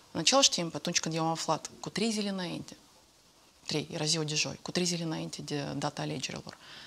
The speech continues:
că un concurent electoral, îmi pare că Partidul Parus era atunci, este scos, să mă scuzați, pe bespredelul,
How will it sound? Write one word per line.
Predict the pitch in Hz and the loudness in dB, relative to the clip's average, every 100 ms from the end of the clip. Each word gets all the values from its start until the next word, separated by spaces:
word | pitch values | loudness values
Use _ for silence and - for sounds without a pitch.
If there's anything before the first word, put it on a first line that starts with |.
| - - - - - - | -18 -20 -20 -20 -20 -8
că | - 170 165 170 - - - - | -2 0 0 -4 -8 -16 -16 -6
un | 175 | -4
concurent | 170 165 190 220 | 0 2 2 2
electoral, | 196 - 156 147 - - - - - - - - - - | 0 0 0 -2 -6 -14 -20 -20 -20 -20 -20 -20 -20 -16
îmi | 156 | -6
pare | 143 | -6
că | - 139 135 - | -4 -6 -8 -6
Partidul | - - 143 135 | -4 -2 -2 -2
Parus | 143 160 - | -2 0 0
era | - 139 | -2 -6
atunci, | - 147 - - - - - - | -8 -8 -10 -10 -20 -20 -20 -4
este | 190 - 202 | 2 6 6
scos, | - 202 196 - - - - - - | 4 4 4 4 2 -6 -20 -16 -2
să | - 196 | 0 2
mă | 180 | 0
scuzați, | 180 170 - - | 0 2 2 6
pe | 180 | 8
bespredelul, | 185 - 196 180 170 143 123 | 10 8 8 6 8 6 4